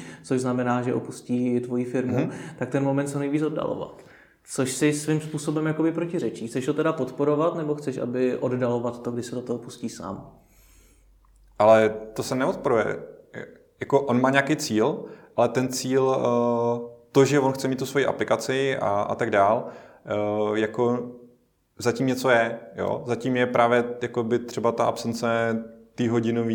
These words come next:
Speaker 2: mzdy
Speaker 1: Hmm.
Speaker 2: a výdělek nezávisle na jeho činnosti a podobně, jo? Třeba teď je jeden a půl měsíce v Thajsku.
Speaker 1: <laughs>
Speaker 2: Jo?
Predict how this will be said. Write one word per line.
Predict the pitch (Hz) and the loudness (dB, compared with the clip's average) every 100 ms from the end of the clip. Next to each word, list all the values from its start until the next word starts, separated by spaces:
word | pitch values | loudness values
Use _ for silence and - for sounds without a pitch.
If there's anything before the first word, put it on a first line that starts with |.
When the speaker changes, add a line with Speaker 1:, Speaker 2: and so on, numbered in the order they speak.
| 113 | 0
Speaker 2:
mzdy | 113 113 113 113 113 - 151 | 0 0 0 2 0 -6 -8
Speaker 1:
Hmm. | 139 - | -6 0
Speaker 2:
a | 104 107 107 113 | 2 6 6 4
výdělek | 107 110 117 113 | 0 2 4 6
nezávisle | 113 110 110 110 110 113 | 4 4 2 2 0 0
na | 113 110 | 2 2
jeho | 113 | 0
činnosti | 110 117 110 110 | -2 -4 -4 -4
a | |
podobně, | 110 123 120 | -2 -2 -2
jo? | 92 - - | -4 -10 -16
Třeba | - 127 | -4 -2
teď | 135 | 2
je | 156 143 | 2 4
jeden | 147 143 | 4 2
a | |
půl | 139 | 2
měsíce | 143 139 - | 0 -2 -4
v | 151 | -4
Thajsku. | 139 - - - - - | -4 -6 -10 -12 -18 -12
Speaker 1:
<laughs> | 143 - - - - - | -10 -10 -18 -20 -12 -2
Speaker 2:
Jo? | 175 - - | 0 -2 -8